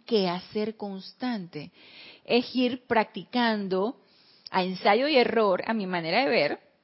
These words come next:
practicando a ensayo y error, aprendiendo de las experiencias desafortunadas, las experiencias, mm, que no nos salen tan bien, y acotando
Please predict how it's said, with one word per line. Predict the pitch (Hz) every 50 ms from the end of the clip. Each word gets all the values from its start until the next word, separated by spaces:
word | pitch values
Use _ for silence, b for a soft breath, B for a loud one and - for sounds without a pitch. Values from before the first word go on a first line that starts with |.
| _ _ _
practicando | - 196 180 - - 170 - 175 165 165 175 202 220
a | 214 185
ensayo | 160 151 165 - - 160 147 156 160
y | 190 226
error, | 247 247 - 214 175 151 151 190 247 - _ B B B B B B B B B B B B B B _ _ _ _ _ _
aprendiendo | - 196 190 - - 190 190 190 202 196 190 196 190 196 226 233 233
de | 208 208 190 185 190 226 294 - _ _ _ _ _ _ _ -
las | - 196 202
experiencias | 196 214 - 180 180 180 180 190 185 220 226
desafortunadas, | 220 196 185 - 190 175 - 196 185 220 226 254 254 240 196 156 151 151 151 - 330 330 - - - - -
las | - 196 196
experiencias, | 180 185 165 160 180 175 180 185 - 214 202 208 208 190
mm, | 196 185 180 185 185 185 185 185 180 175 170 160 - _ _ _ _ _ _ -
que | - 185
no | 175 175 185
nos | 214 - -
salen | 240 220 240 262 262
tan | 285 277 277 285
bien, | 285 277 240 202 180 190 226 330 _ B B B B B B B B B B B B B B B _ _ _ _ _ -
y | - - 240 240 247 262 277 269 - - _ _ _ _ _ _ _ - -
acotando | 180 - - - 196 190 - - 226 226 220 214 208 202 196 208 208 226 285 359 -